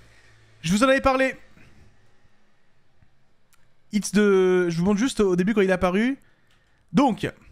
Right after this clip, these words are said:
euh, alors, je le regarderai, je pense, à un moment. Mais donc lui, il joue Totoro Reroll. Et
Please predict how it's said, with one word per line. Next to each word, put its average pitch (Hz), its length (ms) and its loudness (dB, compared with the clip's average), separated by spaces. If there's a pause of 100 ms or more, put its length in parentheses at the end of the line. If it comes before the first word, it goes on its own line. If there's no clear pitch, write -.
(2250)
euh, 160 380 0
alors, 170 240 -2
je 151 500 -12
le 214 60 0
regarderai, 247 280 0
je - 60 -10
pense, 262 200 -6
à 226 100 2
un 214 40 -2
moment. 233 500 -2
Mais 190 160 0
donc 208 180 -4
lui, 302 120 0
il 254 40 0
joue 190 160 -2
Totoro 285 440 -2
Reroll. 233 560 -2 (1300)
Et 294 240 0